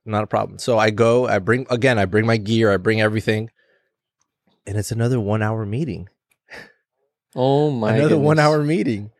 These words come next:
Speaker 1: And I quoted this at fifteen hundred bucks a day. I'm going there for one hour.
Speaker 2: Oh,
Speaker 1: And I'm
Speaker 2: yes.
Speaker 1: like,
Speaker 2: <laughs>
Speaker 1: I, and I started feeling bad. And listen, and then I go across the street. These people are prepping this big tennis court.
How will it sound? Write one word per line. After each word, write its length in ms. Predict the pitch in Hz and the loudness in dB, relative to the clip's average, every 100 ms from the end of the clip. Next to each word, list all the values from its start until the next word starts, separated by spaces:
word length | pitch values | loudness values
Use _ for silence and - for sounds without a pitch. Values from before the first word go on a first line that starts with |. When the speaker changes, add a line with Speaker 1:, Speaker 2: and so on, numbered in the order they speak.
| _ _ _ | _ _ _
Speaker 1:
And 100 | 131 | 0
I 80 | 135 | 0
quoted 400 | - 156 208 180 | 0 0 2 2
this 160 | 147 147 | 0 0
at 140 | 131 | -2
fifteen 260 | 156 - 151 | -4 -4 -2
hundred 220 | 143 123 | -2 -2
bucks 180 | 143 135 | -2 -2
a 60 | |
day. 280 | 123 185 180 | -2 0 2
I'm 240 | 143 139 135 | 2 0 -2
going 240 | 147 151 | -2 0
there 120 | 170 | 0
for 100 | - | -2
one 200 | 127 131 | -4 -4
hour. 420 | 139 208 135 107 107 | -2 -2 -2 -2 -4
Speaker 2:
Oh, 720 | 123 123 123 120 110 104 104 - _ _ - | 0 2 4 2 0 -2 -4 -10 _ _ -14
Speaker 1:
And 260 | 120 123 | -2 2
I'm 200 | 131 127 | 4 4
Speaker 2:
yes. 0 | |
Speaker 1:
like, 320 | 165 156 135 170 - - - | 4 2 2 -2 -4 -6 -4
Speaker 2:
<laughs> 1000 | 339 - 339 - - - - - - 220 | -2 0 0 0 -2 0 0 -2 0 0
Speaker 1:
I, 120 | 156 | 2
and 140 | - 175 | 0 0
I 140 | 175 | 0
started 340 | - - 262 294 | 0 -4 -6 -2
feeling 300 | 226 165 123 | -2 -2 0
bad. 340 | 175 190 143 185 | 0 0 0 0
And 260 | 139 135 - _ _ - | 0 -2 -8 _ _ -6
listen, 440 | 135 185 175 107 - | -4 -2 -2 -2 -2
and 140 | 123 120 | -2 2
then 120 | 135 | 2
I 80 | 160 | 2
go 120 | 160 | 2
across 320 | 131 151 165 | 2 0 -2
the 80 | 107 | -6
street. 360 | - 170 139 - | -4 -2 -2 -6
These 240 | 98 180 | -6 -6
people 280 | - 180 151 | -6 -6 -2
are 100 | 123 | -4
prepping 400 | - 123 131 135 | -2 -4 -2 -4
this 140 | 110 117 | -6 -4
big 240 | 139 135 | -6 -6
tennis 320 | - 139 131 | -8 -8 -8
court. 360 | - 151 160 | -4 -2 -2